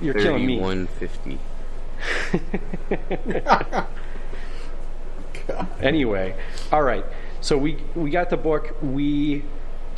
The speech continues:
Speaker 1: we got it kind of, like, I feel like we got it on time, and then all of a sudden they announced that they were shipping the book, like, the next day. So we apologize if you got the book before we do.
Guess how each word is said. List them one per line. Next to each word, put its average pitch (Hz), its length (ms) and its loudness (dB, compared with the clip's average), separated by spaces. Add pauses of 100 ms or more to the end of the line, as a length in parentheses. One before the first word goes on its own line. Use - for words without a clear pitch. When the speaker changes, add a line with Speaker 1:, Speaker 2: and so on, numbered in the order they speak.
(140)
Speaker 1:
we 151 100 2
got 180 240 2
it 208 80 0
kind 196 260 0
of, 139 100 0
like, 127 160 0
I - 20 0
feel 180 180 0
like 165 140 0
we 131 60 -2
got 139 180 0
it 139 60 0
on 120 180 0
time, 143 400 0
and 117 80 2
then 117 80 0
all 120 100 0
of 120 60 -2
a - 20 -2
sudden 131 140 0
they 120 80 2
announced 117 420 0
that 101 100 -4
they 123 80 0
were 104 80 0
shipping 127 400 -2
the 98 60 0
book, 117 320 -2
like, 90 140 -2
the 110 80 -2
next 104 220 -2
day. 98 200 0
So 107 220 0
we 101 140 0
apologize 104 580 0
if - 120 -4
you - 60 -4
got 110 180 -2
the - 60 -4
book 107 240 -2
before 92 300 -2
we 98 140 -2
do. 87 280 -2